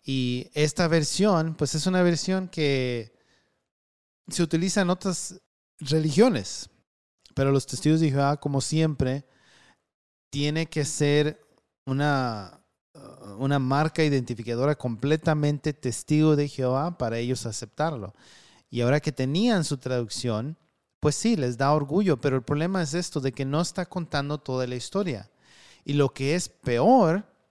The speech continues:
cuando enseñan este video, enseñan la cara del hombre, el hombre que tradujo básicamente toda esta Biblia, que viene siendo Frederick Franz, que en el futuro, después de Nathan Knorr, se convierte él,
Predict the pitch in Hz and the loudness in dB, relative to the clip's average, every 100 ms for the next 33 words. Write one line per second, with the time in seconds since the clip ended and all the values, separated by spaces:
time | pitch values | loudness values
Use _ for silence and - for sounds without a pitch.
0 | _ _ _ _ - 143 143 143 139 180 | _ _ _ _ -2 0 0 -2 -2 0
1 | 240 240 208 - 160 135 117 113 120 131 | 2 2 0 0 -2 0 -2 -2 -4 -6
2 | _ - 160 156 - 175 190 185 170 143 | _ -4 -2 -2 -4 -2 -2 -2 -2 -4
3 | - 156 170 160 135 143 165 165 120 120 | 0 0 2 2 2 2 2 0 -2 -2
4 | 160 _ _ _ _ _ _ 139 135 - | -6 _ _ _ _ _ _ -4 -2 4
5 | 220 226 139 113 143 156 _ - 131 143 | 4 4 0 0 -2 -8 _ -2 0 2
6 | 135 160 - 151 139 147 _ _ _ _ | 4 2 2 2 0 -2 _ _ _ _
7 | _ - 185 190 175 185 190 165 180 180 | _ -2 0 0 0 0 -2 0 0 -2
8 | - 151 151 190 123 101 _ _ _ _ | -2 -2 -2 -4 -8 -12 _ _ _ _
9 | _ - 135 160 151 165 160 143 - 156 | _ 2 4 4 2 2 2 2 2 4
10 | 165 - - 190 120 98 - 127 123 120 | 2 -2 0 2 2 -4 -8 -2 -2 -2
11 | 117 139 208 226 156 131 - - 151 151 | -2 0 2 4 4 2 0 0 2 2
12 | 147 147 147 143 208 143 139 - - - | 0 -2 -2 0 2 2 0 -4 -20 -20
13 | - - - - 127 135 135 131 175 208 | -20 -20 -10 -8 -4 -4 -4 0 0 0
14 | - 147 143 214 127 101 | 2 4 6 6 4 0